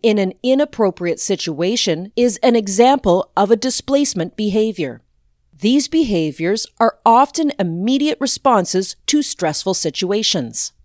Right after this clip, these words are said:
If an abnormal behavior appears during a stressful or unique situation,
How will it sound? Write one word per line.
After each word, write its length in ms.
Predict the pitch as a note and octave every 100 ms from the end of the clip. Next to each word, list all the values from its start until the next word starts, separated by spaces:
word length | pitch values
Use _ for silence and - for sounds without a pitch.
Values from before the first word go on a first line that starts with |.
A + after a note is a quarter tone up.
| _ _ _ -
If 200 | C#4+ C#4
an 140 | A#3
abnormal 560 | - F3+ D#3+ E3+ A#3+ B3
behavior 560 | F3 E3 F#3+ G#3 F#3 E3+
appears 460 | D#3+ G#3 G3+ D#3+
during 280 | G3 F#3+ D#3+
a 60 | C#3+
stressful 680 | - F#3 E3 D#3 - A#3 -
or 220 | G3 F3+
unique 560 | D3+ F3 D#3+ F3+ G#3+ -
situation, 880 | G3+ - D#3+ D3 A3 A#3+ D#3+ C3